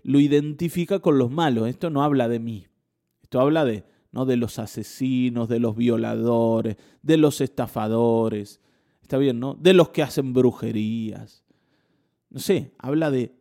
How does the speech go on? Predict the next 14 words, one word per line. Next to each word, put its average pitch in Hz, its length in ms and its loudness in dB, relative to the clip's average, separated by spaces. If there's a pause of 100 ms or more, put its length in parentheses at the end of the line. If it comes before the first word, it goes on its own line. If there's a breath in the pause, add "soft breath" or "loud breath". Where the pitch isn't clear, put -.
de 123 280 0
los 123 240 2
malos 135 440 -2
del 107 180 -4
mundo. 104 420 -12 (920)
Pero 151 140 -4
en 160 40 -2
realidad 180 320 2
no. 208 480 -8 (160)
Esto - 240 -2
habla 226 220 2
del 143 240 0
ser 208 260 4
humano. 214 640 -6